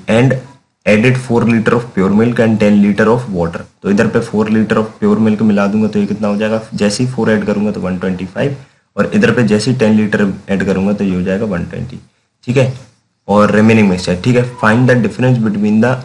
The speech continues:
amount of milk and water in the final mixture। तो इन दोनों का जो, अ, difference है वो कितना है? वो difference है five liter का। तो बस यही question का था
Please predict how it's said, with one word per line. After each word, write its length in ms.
amount 300
of 180
milk 220
and 200
water 220
in 140
the 100
final 340
mixture। 320
तो 140
इन 180
दोनों 200
का 80
जो, 160
अ, 1000
difference 480
है 60
वो 120
कितना 240
है? 120
वो 140
difference 380
है 120
five 260
liter 200
का। 200
तो 60
बस 240
यही 280
question 380
का 180
था 220